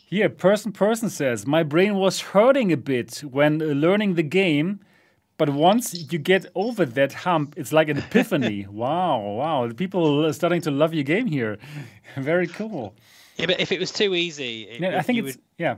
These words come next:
Speaker 3: yeah, and it, I think the, the balance is spot on, because then you feel that reward when you get something right. You
Speaker 2: Yeah, it
Speaker 3: actually
Speaker 2: has to
Speaker 3: feel,
Speaker 2: make click one time.
Speaker 3: yeah.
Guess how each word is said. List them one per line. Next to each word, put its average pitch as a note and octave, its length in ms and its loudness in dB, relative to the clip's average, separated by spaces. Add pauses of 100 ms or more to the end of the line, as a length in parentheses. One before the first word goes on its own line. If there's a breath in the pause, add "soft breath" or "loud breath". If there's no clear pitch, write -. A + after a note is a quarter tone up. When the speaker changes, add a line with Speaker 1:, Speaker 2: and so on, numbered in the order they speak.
(140)
Speaker 3:
yeah, C3 200 -6
and C#3 180 -10
it, C3+ 240 -10
I C#3+ 80 -2
think D3+ 240 -6
the, C3+ 140 -8
the C3+ 100 -8
balance C#3+ 380 -4
is A2+ 100 -14
spot - 320 -8
on, A2+ 320 -6
because A2 280 -14
then C3 180 -2
you B2 160 -8
feel B2 260 -6
that A#2+ 160 -6
reward A#2 540 -6
when A#2 160 -10
you A2+ 100 -8
get A#2 180 -4
something A2 360 -14
right. A2 360 -2 (540)
You A2+ 80 -2
Speaker 2:
Yeah, B2 60 4
it - 20 6
Speaker 3:
actually D#3 160 0
Speaker 2:
has E3 120 -4
to E3 80 0
Speaker 3:
feel, C#3+ 40 4
Speaker 2:
make C#3+ 220 0
click D3+ 320 -2 (100)
one B2 160 -10
time. B2 160 -10
Speaker 3:
yeah. G#2+ 160 -6